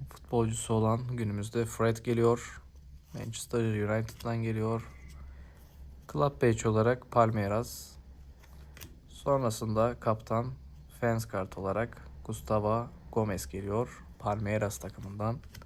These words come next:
Trippier, Newcastle United,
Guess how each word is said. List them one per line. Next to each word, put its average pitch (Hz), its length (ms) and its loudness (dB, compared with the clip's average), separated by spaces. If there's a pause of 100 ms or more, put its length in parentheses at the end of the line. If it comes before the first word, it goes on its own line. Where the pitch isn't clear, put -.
(680)
Trippier, 135 560 2 (200)
Newcastle 120 540 -2
United, 120 540 0